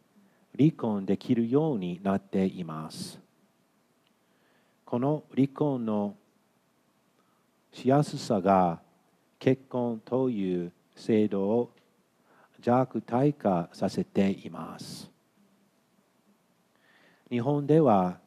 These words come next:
結婚の約三分の一が離婚に至っています。アメリカではもっと多く、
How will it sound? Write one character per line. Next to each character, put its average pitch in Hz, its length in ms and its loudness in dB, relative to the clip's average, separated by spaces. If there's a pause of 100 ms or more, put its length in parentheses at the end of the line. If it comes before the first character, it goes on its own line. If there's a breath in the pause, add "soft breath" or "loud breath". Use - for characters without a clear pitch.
(360)
結 131 300 2
婚 117 260 -4
の 110 300 -4
約 101 520 -2 (1800 soft breath)
三 143 320 0
分 139 220 -2
の 120 140 -2
一 143 340 0
が 92 380 2 (180)
離 107 140 2
婚 107 400 -6
に 104 280 -4 (160)
至 107 240 0
っ 110 40 -2
て - 360 -2
い 90 100 -10
ま 80 260 -10
す。 - 320 -18 (1600 soft breath)
ア 113 100 -2
メ 123 100 4
リ 170 120 8
カ 127 200 4
で 104 140 2
は 92 180 2
も 101 160 -4
っ 120 140 -4
と 95 100 -2
多 117 240 0
く、 85 400 -10